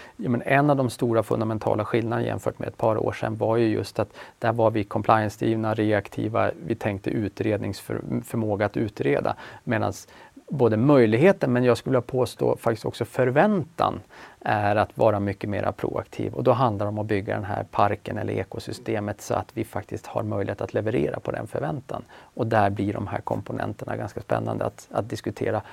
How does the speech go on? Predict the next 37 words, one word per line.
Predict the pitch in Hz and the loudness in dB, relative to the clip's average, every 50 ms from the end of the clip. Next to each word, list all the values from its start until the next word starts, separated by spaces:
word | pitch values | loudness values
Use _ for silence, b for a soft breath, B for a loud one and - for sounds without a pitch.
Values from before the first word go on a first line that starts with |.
| B B _ | B B _
både | - 120 123 127 | 2 4 4 6
var | 131 123 110 | 4 4 4
för | - - | 4 0
sig | 110 - 139 135 135 | -2 0 0 0 0
men | 127 123 110 | 0 -2 -4
också | 101 - - 101 | -4 -6 -8 -8
framförallt | - - 98 - - - - - - | -6 -8 -6 -6 -6 -6 -6 -8 -8
hur | - - | -10 -10
de | - | -10
ska | - - - | -6 -6 -6
samverka | - - 110 107 113 110 113 107 - _ - 101 104 - _ | -4 -4 -6 -2 -2 -2 -4 -4 -6 _ -8 -8 -8 -14 _
för | - - | -6 -6
att | 107 101 | -4 -2
leverera | 110 107 104 104 107 113 120 | -2 -4 -2 -4 -4 -4 -4
på | - - 117 | -6 -4 -4
det | - | -4
uppdraget. | - - - - 160 - - - - - _ B B B B B B B B B B B B | -4 -4 -6 -6 -6 -4 -4 -6 -8 -12 _ B B B B B B B B B B B B
Men | - 143 156 | 6 6 8
hörni, | 165 180 175 175 165 - B B B B B B - - | 8 8 8 6 4 2 B B B B B B -10 0
ehm, | 233 202 156 151 156 - - - - - - - 214 196 175 175 156 | 6 6 6 6 6 0 -4 -4 -2 0 2 2 2 2 2 4 6
jag | 151 151 | 6 8
måste | 165 160 127 - - | 8 6 6 8 6
ju | 165 | 6
också | - - 156 | 6 6 4
passa | - 156 131 143 131 | 4 4 4 4 2
på | - 120 120 117 | 4 4 6 6
och, | 117 120 127 127 117 - - - - | 6 6 6 6 4 4 2 0 -2
och, | - - - 135 139 135 - | 0 0 0 -2 -2 -4 -4
och | - - - 127 127 131 135 143 - - - | -4 -2 -2 -2 -2 -4 -8 -10 -10 -12 -12
som | - - - 120 117 | -10 -6 -4 0 2
jag | 113 | 2
också | 113 - - 113 | 2 2 0 0
brukar | 113 120 123 113 107 - - 139 | 4 4 4 4 4 4 6 6
göra | 131 117 110 | 6 8 6
att, | 104 - - - | 4 2 0 -6
att, | - - 127 - _ _ - | -2 -2 -2 -2 _ _ 0
ehm, | 123 117 123 - | 2 2 2 -2